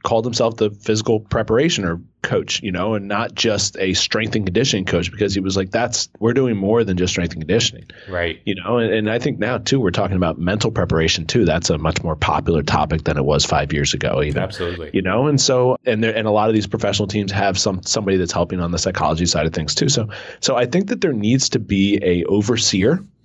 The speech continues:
Speaker 1: and somebody that can take these different pieces of the bureaucracy, these different silos, and bring them together. And, and, you know, it just,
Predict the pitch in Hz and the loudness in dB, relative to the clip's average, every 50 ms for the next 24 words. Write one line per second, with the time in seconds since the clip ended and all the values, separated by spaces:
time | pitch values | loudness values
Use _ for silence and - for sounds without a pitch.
0 | - - 113 107 107 - - - 123 117 120 123 127 120 110 107 98 95 - - | -4 -2 0 0 0 0 0 0 0 0 0 2 2 2 2 0 -2 -2 -4 -6
1 | 107 95 95 - - - 107 123 123 127 - 107 101 98 104 110 101 110 107 87 | -6 -6 -6 -8 -4 -2 -2 -2 -2 -2 -4 -4 -4 0 -2 -2 -2 -2 -4 -6
2 | - - 110 113 110 107 95 101 95 90 95 98 85 92 92 87 90 95 107 131 | -4 -2 0 0 0 2 2 0 0 0 0 -2 0 2 2 2 2 2 0 0
3 | 131 - 151 139 110 98 98 104 101 95 92 92 - 95 87 92 92 110 135 160 | 0 2 2 2 2 2 2 0 0 0 0 0 0 2 2 2 2 2 2 2
4 | 156 - - - - - - - - - 107 107 101 95 104 107 110 113 113 117 | 0 -4 -8 -18 -20 -20 -20 -10 -4 -2 -2 -2 0 2 2 2 2 2 0 0
5 | 113 113 - 110 92 90 82 76 87 104 139 170 170 - _ _ - - 104 104 | 0 0 -2 -2 0 0 -2 0 2 2 0 0 -2 -6 _ _ -4 -2 0 0
6 | 104 104 104 92 101 - _ _ - 127 123 120 - - 147 156 156 160 - 139 | 2 0 -2 -4 -8 -16 _ _ -4 -4 -4 -2 -2 -2 0 0 0 -2 -4 -2
7 | - 180 170 - - - | 0 0 0 0 0 -4